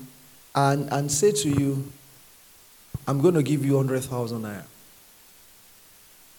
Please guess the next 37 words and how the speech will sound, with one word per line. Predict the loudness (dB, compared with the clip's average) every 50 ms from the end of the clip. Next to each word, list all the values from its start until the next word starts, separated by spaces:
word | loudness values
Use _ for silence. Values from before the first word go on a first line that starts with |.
| -20 -20 -20 -20 -20 -20 -20 -20 -20 -20 -20 -20 -20 -20 -20 -20 -20 -20 -20 -20 -20 -20 -20 -8 -4 0
If | 2
you | 4 6
don't | 8 8 8
know | 6 4
him | 2 2
before, | 0 -2 -4 -4 -4 -4 -4 -6 -12 -18 -20 -20 -20 -20 -20 -12 -8 -4
you | -2
know | 2
you'll | 4 4 4
be | 4
stupid | 2 0 0 -4 -4 -4 -4 -4
to | -4 -4
believe | -2 -2 -2 -2 -2 -4 -4
that. | -8 -10 -12 -16 -20 -20 -20 -20 -20 -20 -20 -20 -20 -20 -20 -20 -20 -20 -20 -20 -20 -20 -20 -20 -20 -20 -20 -14 -2 2
Just | 2 2 4
like | 4 4 4 2 0
we | 0 4
do | 4 4 6
evangelism, | 6 4 4 4 4 4 4 4 4
I | 4
just | 4 2 2 2
come | -2 -2
to | -2 -2
you | -2
on | -2 0
the | 0
road | 0 0 0
and | 0 -2 -4
I | -4
say, | -4 -4
"Tomorrow | -6 -6 -4 -2 -2 -2
I'm | 0
giving | 0 0 0 2
you | 2
hundred | 2 2 2 0 0
thousand | 0 0 0 0 0 -2
naira." | -4 -4 -6 -8